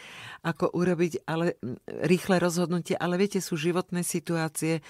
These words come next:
ako vypuknutie vojny a na prepadnutie jednej krajiny, kde, e, ten agresor nepočká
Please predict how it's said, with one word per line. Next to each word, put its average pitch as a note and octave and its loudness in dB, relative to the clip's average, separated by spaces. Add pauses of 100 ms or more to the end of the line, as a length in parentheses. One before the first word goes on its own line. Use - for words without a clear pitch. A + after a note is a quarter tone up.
(220)
ako - -6
vypuknutie F3 0
vojny E3 0
a D#3 0
na D3+ -2
prepadnutie D#3+ -2
jednej D#3+ -2
krajiny, D#3+ 0
kde, D#3+ 0 (540)
e, E3 6
ten F3+ 0
agresor F3+ 4
nepočká F3 2